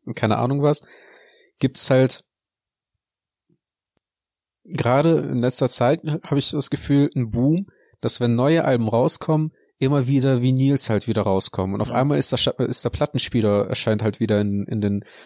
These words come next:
Speaker 1: Wohnzimmern der Leute. Und das kann ich zum Beispiel dann nicht nachvollziehen. Weißt du, da bin ich halt auch im Prinzip so di-, dieser, dieser, dieser Typ Mensch, der sich dann denkt, so, ja, das ist aber ja voll der Aufwand, sich einen Plattenspieler ins Wohnzimmer zu stellen. Das ist ja Platz, äh,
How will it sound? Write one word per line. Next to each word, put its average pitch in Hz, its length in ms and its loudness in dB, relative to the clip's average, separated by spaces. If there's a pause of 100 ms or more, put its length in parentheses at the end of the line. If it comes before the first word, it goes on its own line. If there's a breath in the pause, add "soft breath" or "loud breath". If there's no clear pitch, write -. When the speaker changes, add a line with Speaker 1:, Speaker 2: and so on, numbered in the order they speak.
Speaker 1:
Wohnzimmern 107 500 2
der 104 100 2
Leute. 101 480 0 (1300 soft breath)
Und 123 140 0
das 143 140 2
kann 151 140 0
ich 156 120 0
zum 135 140 2
Beispiel 127 260 0
dann 104 140 2
nicht 101 160 -2
nachvollziehen. 95 720 -2 (140)
Weißt 120 180 2
du, 139 40 2
da 127 60 0
bin 135 120 0
ich 135 120 2
halt 131 140 0
auch 147 200 2
im 127 120 -10
Prinzip 120 380 -2
so 117 120 0
di-, 127 200 -8
dieser, 117 260 -2 (180)
dieser, 117 920 -4
dieser 113 260 0
Typ - 220 -4
Mensch, 139 340 0 (600 soft breath)
der - 260 -4
sich 131 160 0
dann 127 180 -2
denkt, 131 220 0
so, - 80 0
ja, 117 220 0
das 135 160 0
ist - 120 2
aber 131 160 0
ja 123 100 2
voll 135 200 0
der 123 140 0
Aufwand, 135 480 -2
sich 123 160 -2
einen 113 100 -10
Plattenspieler 120 600 -2
ins 107 220 -2
Wohnzimmer 113 400 -2
zu - 100 -4
stellen. 131 340 0
Das 123 140 0
ist - 140 2
ja 110 80 -2
Platz, - 520 -2
äh, 139 240 0